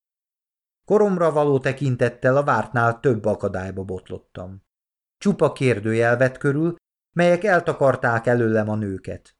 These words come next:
Hol, hogyan, mikor, kinek?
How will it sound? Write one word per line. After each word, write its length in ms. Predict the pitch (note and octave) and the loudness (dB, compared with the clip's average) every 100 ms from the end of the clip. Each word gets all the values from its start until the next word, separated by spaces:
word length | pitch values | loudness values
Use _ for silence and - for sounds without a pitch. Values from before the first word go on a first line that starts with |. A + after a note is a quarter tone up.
| _ | _
Hol, 560 | - D3 D3+ D#3+ E3+ _ _ _ _ | 0 4 6 4 0 _ _ _ _
hogyan, 680 | - C#3+ C3+ D3 D#3+ E3 - _ - | 2 2 4 2 2 -4 -12 _ -6
mikor, 680 | C#3 E3 E3 D#3+ D#3+ - _ _ _ _ | 0 0 2 2 2 -2 _ _ _ _
kinek? 580 | - D#3+ G#2+ F2 _ | -2 0 0 -6 _